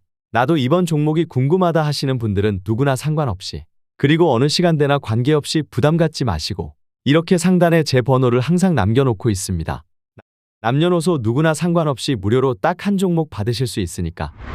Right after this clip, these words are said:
제 번호 공일공 이하나 칠구 사구팔공 번호로 저에게 지난번처럼 구독이라고 편하게 문자 보내주시면 제가 이번에도 똑같이 무료 추천 폭등주를 답장으로 보내드리겠습니다.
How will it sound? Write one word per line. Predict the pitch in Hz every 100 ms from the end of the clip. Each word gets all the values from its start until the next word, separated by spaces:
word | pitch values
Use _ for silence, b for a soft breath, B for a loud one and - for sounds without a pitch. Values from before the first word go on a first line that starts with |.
| -
제 | - 139
번호 | 180 185
공일공 | 139 139 170 175 160
이하나 | 123 143 143
칠구 | - 131 110 90
사구팔공 | - 190 220 208 196 185
번호로 | 160 139 127 127
저에게 | - 117 120 123
지난번처럼 | 104 - 139 147 147 - 135 120
구독이라고 | - 117 143 110 123 117 123
편하게 | - 196 214 202
문자 | 156 104 120 175
보내주시면 | 170 151 - 92 90 104 139 _ _ _
제가 | - 139 170
이번에도 | 127 113 160 156 160
똑같이 | - 180 180 196 - 185
무료 | 123 123
추천 | 117 - - 202
폭등주를 | 185 196 - 170 147 151
답장으로 | 139 107 - 143 135
보내드리겠습니다. | 127 117 117 110 101 90 - 92 82 78